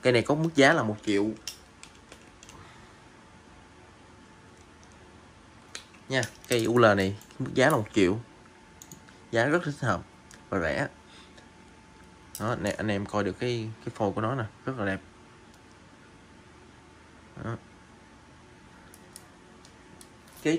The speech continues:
tiếp là một cây. Đâu để em coi đi, cây này U L hay L? Là mã, mã này là mã I hai, mã I hai chỉ có bảy mươi bảy gam.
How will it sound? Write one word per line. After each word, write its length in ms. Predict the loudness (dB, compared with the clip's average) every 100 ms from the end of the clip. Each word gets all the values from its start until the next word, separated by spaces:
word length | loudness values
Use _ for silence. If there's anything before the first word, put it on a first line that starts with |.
| 2
tiếp 140 | 0 0 -10 -20 -20 -20 -20 -20 -20 -20 -20 -20 -20 -20 -20 -20 -20 -20 -20 -20 -20 -20 -20 -18 -18 -18 -20 -20 -20 -20 -18 -18 -20 -20 -20 -20 -20 -12
là 240 | -8 -6 -4
một 180 | -6 -6 2
cây. 320 | 4 4 0 -10 -20 -20 -20 -20 -12 -10 -10 -12 -12 -14 -18 -20 -20 -20 -10
Đâu 120 | -4
để 100 | -2
em 120 | -2
coi 160 | 0 -2
đi, 80 | -2 -4
cây 100 | -2
này 120 | -2
U 160 | 2 4
L 80 |
hay 280 | 4 2 0
L? 60 | 2 0 -2 -14 -20 -20 -12
Là 120 | -6 -6 -8 -6
mã, 240 | -2 -2 -6 -16 -20 -20 -20 -20 -20 -20 -20 -20 -20 -20 -20 -20 -20 -16 -4
mã 120 | 0
này 200 | 2 2
là 180 | 0 0
mã 300 | 0 0 2
I 160 | 6 6
hai, 360 | 6 6 4 0 -16 -8
mã 120 | -4
I 180 | 0 0
hai 300 | 4 4 4
chỉ 80 | 2
có 160 | 0 0
bảy 200 | 2 4
mươi 120 | 4
bảy 160 | 4 4
gam. 240 | 4 2